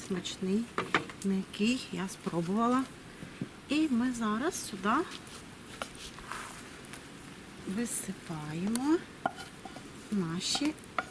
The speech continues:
пасіровані кабачки. Так. І акуратненько ми це діло маємо перемішати.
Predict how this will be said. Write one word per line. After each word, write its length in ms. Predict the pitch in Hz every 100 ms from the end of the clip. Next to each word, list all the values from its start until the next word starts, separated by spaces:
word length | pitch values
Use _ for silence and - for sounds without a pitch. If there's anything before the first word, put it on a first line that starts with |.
| - - - - - - - - - - - - - - - - - 165
пасіровані 640 | - 190 202 247 285 285 285 -
кабачки. 1000 | 233 302 302 208 233 - - - 170 175 - - - -
Так. 340 | 190 - - - - - - - - - - - - - - - - - - - - - - - - - - - - - - - - - - - - - -
І 220 | 269 339 480 - -
акуратненько 920 | 226 - 240 285 392 381 370 381 381 403 - - - - - - - - -
ми 260 | 233 220 202 -
це 60 | 170
діло 480 | 160 165 175 269 392 - - - -
маємо 480 | 190 214 277 285 294 - - - - - -
перемішати. 920 | 240 269 247 220 - 190 175 -